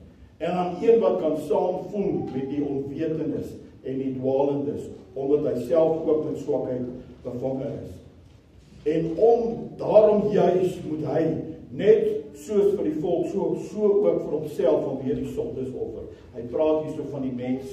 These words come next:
menslike hoëpriester. "En niemand neem die waardigheid vir homself nie, maar hy wat deur God geroep het, net soos Aaron. So het Christus ook homself nie verheerlik om die, om hoëpriester te word nie,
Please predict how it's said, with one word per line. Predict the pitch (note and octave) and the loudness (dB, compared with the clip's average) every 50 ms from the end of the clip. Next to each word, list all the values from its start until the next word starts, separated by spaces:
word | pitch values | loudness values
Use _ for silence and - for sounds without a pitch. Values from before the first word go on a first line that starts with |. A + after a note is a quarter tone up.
| - - - - - - - - | -12 -12 -12 -12 -12 -12 -10 -8
menslike | B2 C#3 D3+ D3 C#3+ D3 D3 C#3 C#3 D3+ | -4 -4 -4 -4 -2 -4 -4 -4 -2 -4
hoëpriester. | C#3+ C3+ C3 - C#3+ D3 D3 C#3+ - - - - - - - - - - - - - - - - - - | -2 -2 -2 0 4 4 4 4 2 -4 -6 -8 -8 -8 -10 -10 -10 -12 -12 -14 -16 -18 -20 -18 -6 -4
"En | G#3 F#3 F3+ F3+ | -2 0 2 2
niemand | F#3+ A3+ C4 C#4+ D4+ D4+ D4 D4 - - | 4 4 4 6 8 8 6 6 4 2
neem | - A3+ A#3 B3 B3 A#3+ - | 0 4 8 8 8 8 6
die | A3 G#3+ G3 - C3+ | 2 0 -2 0 0
waardigheid | D#3+ D3+ F3 F#3 F#3+ G3 G3 G#3 - - - E3+ E3+ - - - - - | 4 4 6 6 6 4 4 2 2 2 2 0 -2 -2 -6 -8 -8 0
vir | F3 E3 | 0 2
homself | D#3+ D#3+ D#3+ D#3+ - - E3 D3+ C#3+ C#3+ - - B2+ C3 | 2 2 0 -2 -4 0 2 4 4 2 2 0 -4 -4
nie, | B2+ B2 B2 B2+ - - - - | -4 -4 -6 -8 -12 -14 -10 -2
maar | C#3+ D3+ D3+ C#3 - - - - - - - - | 0 2 2 2 0 -2 -6 -8 -12 -14 -12 -2
hy | - - G3+ - - | 4 6 8 8 8
wat | G3 F#3+ F3 E3 | 8 6 6 6
deur | D#3+ D#3 D#3 - | 4 4 4 4
God | - - - F#3 G3+ G3+ F#3 | 2 0 0 2 2 2 2
geroep | F#3+ - - - - D#3 D#3 D3+ | 0 -2 -4 -2 -2 -2 -2 0
het, | C#3+ C3 - - - - - - - - | -2 -2 -2 -4 -6 -8 -12 -14 -14 -8
net | - D3+ D3+ D3 D3+ | 0 0 0 0 0
soos | - D#3 D3 - - | -2 0 -2 -2 -2
Aaron. | - D#3 - - - - - - - - - - | -6 -4 -4 -4 -6 -6 -8 -10 -14 -16 -18 -20
So | - - - D4 D4 D#4 D#4+ | -20 -10 4 6 8 10 12
het | E4 E4 D#4 D4+ - - | 12 12 12 10 8 6
Christus | - C4 C4+ C#4+ C#4 - C#4 - - - B3 | 4 6 8 8 8 8 4 0 -2 0 6
ook | C4 B3+ G#3+ G#3+ | 6 8 8 8
homself | G#3 G3+ G3+ G3+ - A#3 A3+ G#3+ A3 - - F3 F3 | 6 4 4 2 6 8 10 10 10 8 6 4 2
nie | - - - - - | 6 8 10 10 10
verheerlik | C#3 C#3+ - F#3+ - - - - - - - - - - - - - - - - - - - - - - - - - | 10 8 6 6 4 4 6 6 6 6 4 2 0 0 -2 -4 -8 -10 -12 -16 -18 -20 -20 -20 -20 -20 -20 -10 -4
om | - - F3+ F3+ F3+ | -4 -2 -2 -2 -4
die, | F3+ E3+ E3 E3+ E3+ | -2 0 0 0 0
om | E3 E3 E3 | 0 0 0
hoëpriester | D#3+ E3 F#3 A#3 C4 B3+ - - G3+ G3+ - - - E3 E3 D#3+ | 0 2 4 6 8 8 8 6 2 0 -2 -2 -2 -2 -2 2
te | D3+ D3 | 2 2
word | - C3 C3+ C3+ C3 B2+ B2+ | 2 2 0 2 0 0 -2
nie, | B2+ B2 - | -6 -8 -8